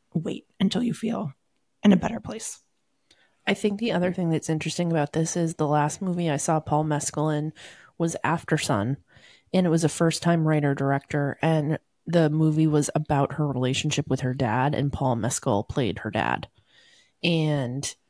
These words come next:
Speaker 2: um, so I was coming off of that movie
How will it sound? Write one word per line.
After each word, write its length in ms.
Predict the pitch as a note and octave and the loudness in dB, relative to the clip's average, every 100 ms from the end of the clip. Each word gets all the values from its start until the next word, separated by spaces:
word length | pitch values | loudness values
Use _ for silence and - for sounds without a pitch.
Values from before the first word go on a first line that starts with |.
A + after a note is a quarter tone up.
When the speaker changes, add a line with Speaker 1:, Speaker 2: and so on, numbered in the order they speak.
| _ _ _ _ - | _ _ _ _ -2
Speaker 2:
um, 480 | E3 D3+ C3+ A#2+ D3 _ - | 0 2 -2 -6 -10 _ -4
so 180 | - E3 | 2 4
I 140 | C#3 | 4
was 140 | D3+ - | 0 -2
coming 380 | - D#3+ D3 | -4 -2 -2
off 280 | - C3+ - | -2 -2 0
of 320 | C3+ C3 - - | -2 -4 -8 -14
that 420 | E3 A#2 A2 E3 - - | -10 -4 -2 -2 -4 0
movie 600 | A3+ A#3 A#3+ A#3+ B3+ | 4 6 6 4 2